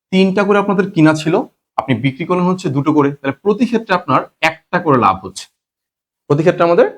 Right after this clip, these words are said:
একটা করে লাভ হচ্ছে। এবং আমরা যখন বিক্রি করতেছিলাম, তখন আমাদের পণ্য ছিল মাত্র কয়টা করে বিক্রি করতেছিলাম? দুইটা। এই দুইটাই ভ্যালু আমরা এখানে just বসাবো। দেখেন, লভ্য পণ্য হচ্ছে আমাদের, দেখেন, যেহেতু তিনটা করে কিনে দুইটা বিক্রি করলাম, আমাদের লভ্যাংশ হচ্ছে একটা,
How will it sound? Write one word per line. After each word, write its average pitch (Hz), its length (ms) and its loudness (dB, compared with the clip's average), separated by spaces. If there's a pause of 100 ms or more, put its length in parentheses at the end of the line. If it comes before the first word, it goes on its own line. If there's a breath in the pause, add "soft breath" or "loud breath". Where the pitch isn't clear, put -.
(160)
একটা - 200 -4
করে 113 160 2
লাভ 90 140 -4
হচ্ছে। - 180 -18 (340)
এবং 160 220 4 (440)
আমরা 160 240 2
যখন 220 140 -2 (160)
বিক্রি 156 280 -2
করতেছিলাম, 135 420 -2 (120)
তখন 147 200 0
আমাদের 147 200 0
পণ্য 151 200 -2
ছিল 143 180 -12
মাত্র 139 200 -6
কয়টা 131 180 -4
করে 143 140 -6
বিক্রি 151 180 -20
করতেছিলাম? 170 340 -8 (320)
দুইটা। 123 220 0 (220)
এই 208 100 2
দুইটাই 202 240 2 (220)
ভ্যালু 131 240 4
আমরা 131 140 2
এখানে 113 220 -10
just 185 140 -6 (140)
বসাবো। 90 400 -4
দেখেন, - 180 -12 (500)
লভ্য 143 280 4 (120)
পণ্য 214 220 2
হচ্ছে 220 220 -6
আমাদের, 113 260 -2
দেখেন, 92 200 -8 (220)
যেহেতু 139 260 -2
তিনটা 180 260 2
করে 190 160 4
কিনে 190 180 -2
দুইটা 185 200 0
বিক্রি 180 220 -16
করলাম, 165 180 0 (160)
আমাদের 139 260 -2
লভ্যাংশ 151 360 -2
হচ্ছে - 140 -14 (160)
একটা, - 220 -2